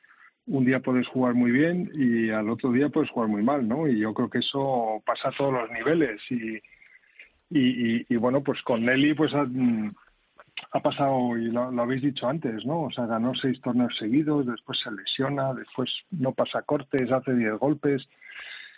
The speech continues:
después vuelve después de estar, pues, dos, tres semanas de baja y, y, y, joder, juega un golf,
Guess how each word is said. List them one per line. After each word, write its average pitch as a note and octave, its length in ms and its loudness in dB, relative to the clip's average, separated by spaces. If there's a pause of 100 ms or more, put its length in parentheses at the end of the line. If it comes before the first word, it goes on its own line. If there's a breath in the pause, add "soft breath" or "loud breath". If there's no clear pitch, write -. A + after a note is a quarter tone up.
(140)
después C3 380 2
vuelve C#3+ 360 4
después C3 400 0
de B2+ 60 2
estar, B2+ 380 -2
pues, A#2+ 240 -2
dos, C3 280 -2
tres B2 200 -2
semanas C3 420 0
de B2 100 0
baja D#3 440 0
y, B2 300 -4
y, A#2 460 -20
y, G#2+ 60 -10
joder, A#2 280 -12 (160)
juega C3 300 -2
un B2+ 120 4
golf, C#3+ 240 2